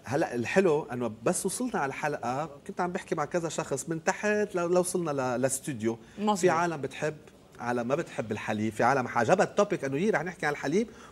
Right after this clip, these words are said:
Speaker 1: وفي عالم ما عجبها التوبيك.
Speaker 2: وفي، في، في ناس بيتضايقوا من الحليب
Speaker 1: في ناس بيتضايقوا
Speaker 2: صراحة.
Speaker 1: كتير من
Speaker 2: بدنا
Speaker 1: الحليب.
Speaker 2: نحكي هلأ بعد
Speaker 1: هلأ بنحكي
Speaker 2: شوي.
Speaker 1: عنهم كلهم سوا.
Speaker 2: إيه.
Speaker 1: هلأ إذا بدنا نعطي تعريف لكلمة الحليب لحالها، هي المنتج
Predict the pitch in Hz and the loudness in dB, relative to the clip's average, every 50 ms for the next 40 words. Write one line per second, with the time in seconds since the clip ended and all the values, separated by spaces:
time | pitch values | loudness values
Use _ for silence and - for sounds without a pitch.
0 | - 147 - - 190 170 185 196 190 185 190 196 208 - - - - - - 147 | -10 -2 2 4 6 6 8 8 8 8 6 6 4 0 -6 -14 -16 -4 2 4
1 | 196 208 196 180 151 143 117 107 110 - - 107 - - 90 - - - - - | 4 6 6 6 6 6 4 4 4 2 2 0 0 0 -4 -6 -8 -12 -8 0
2 | - 185 208 214 208 - - 285 294 294 - - - 285 277 277 262 - 262 262 | 4 6 6 6 4 2 2 2 2 2 0 -2 0 2 2 2 2 0 0 0
3 | 240 277 330 311 - 220 247 220 196 220 262 359 427 294 202 175 170 180 175 175 | 2 2 2 2 2 2 2 4 6 8 8 8 8 8 8 6 4 0 -2 -2
4 | - - 175 170 170 196 185 180 202 220 214 175 180 156 135 185 180 196 180 147 | -2 0 0 4 6 8 10 10 10 8 8 6 4 6 10 12 12 12 12 10
5 | 151 - - - 131 254 214 185 226 226 226 233 233 143 120 127 143 165 165 160 | 8 6 6 6 8 10 10 10 10 8 8 8 8 6 6 6 6 6 4 4
6 | 165 156 147 135 - - 143 160 254 269 254 269 247 180 139 - 202 220 214 202 | 4 2 0 0 2 4 6 8 8 8 8 6 6 6 6 6 6 6 6 4
7 | 180 - - 151 127 123 120 - - - 147 107 135 202 226 202 - 180 175 185 | 4 4 4 4 6 4 4 4 4 4 4 6 6 6 6 4 4 4 4 4
8 | 185 185 208 226 220 - 180 165 - 175 147 147 151 175 202 208 - - 151 135 | 4 4 4 2 2 0 -2 0 2 2 2 4 4 4 2 2 2 0 -2 -2
9 | - - 208 208 196 202 202 196 - - 196 226 214 190 - - 170 131 110 98 | 0 2 2 4 4 4 2 2 2 2 2 2 2 0 0 2 2 2 2 0
10 | - - - - - 147 147 - 156 127 107 95 95 90 - - - - - - | 0 -4 -8 -2 0 0 2 4 6 4 6 4 0 -4 -6 -12 -20 -20 -20 -20
11 | - - - 170 220 220 165 135 127 123 113 113 - - - - 123 131 131 156 | -10 0 4 4 6 6 4 4 4 4 4 4 0 -6 -4 0 2 4 6 6
12 | 202 220 208 185 - - 156 175 202 196 | 6 6 6 4 4 6 6 6 6 4